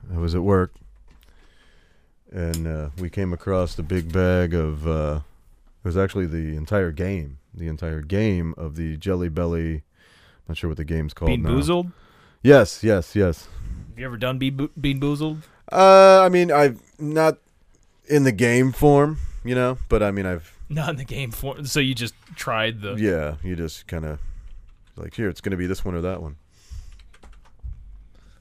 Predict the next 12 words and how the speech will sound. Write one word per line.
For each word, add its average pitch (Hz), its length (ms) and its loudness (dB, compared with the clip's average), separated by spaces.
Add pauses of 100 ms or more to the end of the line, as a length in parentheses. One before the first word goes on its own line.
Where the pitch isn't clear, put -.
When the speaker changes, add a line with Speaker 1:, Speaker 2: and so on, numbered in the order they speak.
(260)
Speaker 1:
It 101 60 -4
was 101 100 -6
fun, 107 240 -4
though. 78 160 -6 (1120)
I 98 60 -8
did 87 180 -8
get, 90 260 -6
uh, 82 260 -6 (420)
some 80 300 -14
really 87 220 -8
nasty 85 520 -10
shit. - 380 -14